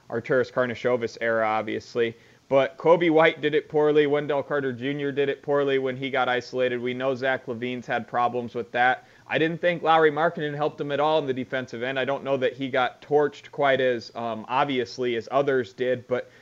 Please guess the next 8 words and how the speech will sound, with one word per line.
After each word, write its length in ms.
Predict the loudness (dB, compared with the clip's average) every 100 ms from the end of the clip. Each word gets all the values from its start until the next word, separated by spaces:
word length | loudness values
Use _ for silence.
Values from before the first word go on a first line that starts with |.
| _
the 100 | -4
backline 540 | 2 2 2 0 -2 -2
defense 440 | -2 -2 -4 -6
and 100 | -2
help 280 | 4 4 2
was 160 | -8
not 300 | -4 -4 -2
there, 360 | 0 2 2